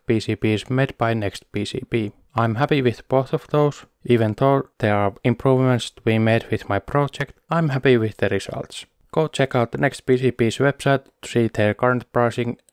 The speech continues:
and what services they are currently offering. If they are offering services that you need, based on this test order, I can recommend them. If you like the idea of this project,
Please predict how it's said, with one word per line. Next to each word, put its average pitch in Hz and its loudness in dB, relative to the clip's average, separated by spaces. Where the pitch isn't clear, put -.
and 107 0
what - -2
services 107 0
they 101 2
are 98 2
currently 98 -4
offering. - -6
If 110 -2
they 117 4
are 113 4
offering 135 -2
services 139 0
that - -4
you 113 2
need, 135 0
based 143 -2
on 127 2
this - -8
test - -2
order, 117 0
I 110 0
can 110 -2
recommend 104 -4
them. - -8
If - -2
you 143 2
like 151 0
the 156 2
idea 135 2
of 127 -2
this - -6
project, 143 -4